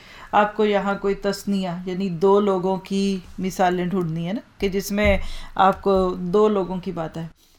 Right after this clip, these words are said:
आंखें बंद करें, सोचें, कुरान में कहाँ कोई वाक़या ऐसा है कि जिसमें अक्सर दो लोगों का जिक्र है? अच्छा, कोई ऐसा वाक़या है कि जिसमें ज़्यादा मिसालें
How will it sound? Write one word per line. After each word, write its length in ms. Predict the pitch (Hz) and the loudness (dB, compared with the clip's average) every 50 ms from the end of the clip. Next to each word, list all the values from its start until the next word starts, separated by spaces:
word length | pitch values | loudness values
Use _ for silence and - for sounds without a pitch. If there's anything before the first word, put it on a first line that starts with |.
| _ _ _ | _ _ _
आंखें 260 | - 196 190 - 220 196 | -6 -6 -4 -4 -4 -2
बंद 220 | 208 220 226 220 | -2 -2 -2 -4
करें, 220 | 226 214 214 208 202 - - _ _ _ _ _ _ - | -4 -6 -6 -6 -10 -14 -20 _ _ _ _ _ _ -10
सोचें, 360 | - 185 180 180 - 185 175 175 - _ _ - - - - - - _ | -8 -8 -8 -6 -8 -8 -8 -8 -10 _ _ -20 -20 -20 -20 -20 -20 _
कुरान 300 | - 196 196 196 196 208 | -8 -6 -4 -2 -2 -2
में 220 | 214 214 220 220 | 0 0 0 -2
कहाँ 600 | 220 - 202 196 190 220 226 226 220 220 220 220 - | -2 -4 -8 -4 -2 -2 0 0 0 0 -2 -2 -2
कोई 140 | 214 208 202 | 0 0 0
वाक़या 360 | 190 190 175 165 175 - 190 | 0 -2 -4 -4 -4 -6 -6
ऐसा 200 | 190 190 - 202 | -6 -6 -4 -4
है 100 | 202 220 | -4 -4
कि 140 | 226 - 247 | -4 -8 -8
जिसमें 380 | 214 214 208 - 208 208 208 202 | -6 -6 -6 -4 -4 -4 -4 -6
अक्सर 220 | - - 220 208 | -6 -6 -6 -6
दो 180 | 185 175 185 185 | -4 -4 -6 -6
लोगों 300 | 185 185 175 180 185 180 | -6 -6 -6 -6 -8 -8
का 120 | 180 185 | -8 -8
जिक्र 280 | 175 180 170 175 - 170 | -8 -8 -8 -8 -8 -10
है? 160 | 170 175 170 - _ _ _ _ _ _ - - | -8 -10 -12 -14 _ _ _ _ _ _ -14 -14
अच्छा, 220 | 185 175 - 202 | -14 -10 -8 -10
कोई 160 | 196 - 202 196 | -8 -4 -4 -4
ऐसा 220 | 190 180 - 202 | -4 -4 -6 -6
वाक़या 380 | 185 175 185 180 180 - 202 202 | -6 -6 -6 -8 -6 -4 -4 -2
है 200 | 196 196 190 202 | -2 -2 -4 -4
कि 120 | - 214 | -6 -8
जिसमें 760 | 196 190 190 180 - - 185 185 190 190 185 185 185 185 175 | -8 -8 -8 -8 -8 -8 -6 -6 -4 -6 -6 -6 -6 -6 -6
ज़्यादा 280 | 165 175 170 160 165 175 | -6 -6 -6 -4 -4 -4
मिसालें 480 | 180 180 175 - 170 170 170 170 175 | -6 -6 -6 -6 -6 -6 -4 -4 -6